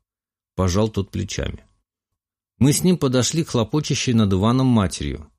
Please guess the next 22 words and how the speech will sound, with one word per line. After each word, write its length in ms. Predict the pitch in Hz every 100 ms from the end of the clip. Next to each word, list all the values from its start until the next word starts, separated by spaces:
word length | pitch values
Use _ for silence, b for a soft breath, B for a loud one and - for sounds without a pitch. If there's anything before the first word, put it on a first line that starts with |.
| _ _ _ _ _ _ _ _
После 300 | 117 120 143
некоторой 460 | 147 156 151 - 131
полемики 500 | 143 147 165 127 95
загрузили 560 | 92 101 117 117 160
парня 360 | 117 113 123 139
в 80 | 120
авто 240 | 95 104
графини. 600 | 104 117 - 104 76 62 _ _ _ _ _ _ _ -
Пожелали 480 | 107 107 135 143 139
счастливого 640 | - 127 - 143 139 131
пути 380 | - 131 160 156
и 40 |
не 140 | 151 147
гнать, 400 | 143 107 73 _ _ _
а 60 | -
спокойно 500 | - 117 - 135 123
добраться 480 | 117 117 123 113 110
до 120 | 104
больницы 600 | 98 110 117 139 - 131
или 140 | 123
своего 420 | 117 110 107 95 104
дома. 440 | 110 98 71 -